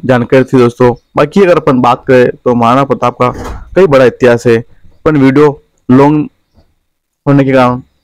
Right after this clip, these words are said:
सम-, आप भी फिर देखने में बोर हो जाओ, तो आपको ऐसी, इसी तरह से आपको और भी कोई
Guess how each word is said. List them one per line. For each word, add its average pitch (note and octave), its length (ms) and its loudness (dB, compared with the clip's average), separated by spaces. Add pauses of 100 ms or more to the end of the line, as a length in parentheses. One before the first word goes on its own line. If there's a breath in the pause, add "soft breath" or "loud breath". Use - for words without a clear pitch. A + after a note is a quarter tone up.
(680)
सम-, C3+ 220 -2
आप C3 320 0
भी E3 80 0
फिर D3+ 140 -4
देखने C#3 200 2
में C#3+ 160 0
बोर C3 100 2
हो B2+ 100 2
जाओ, B2+ 100 0
तो - 320 0 (200)
आपको - 280 0
ऐसी, F3+ 280 0
इसी A3+ 440 0
तरह D#3 180 2
से D3+ 140 -2
आपको D3+ 280 0
और - 380 0
भी G3+ 140 0
कोई E3+ 160 2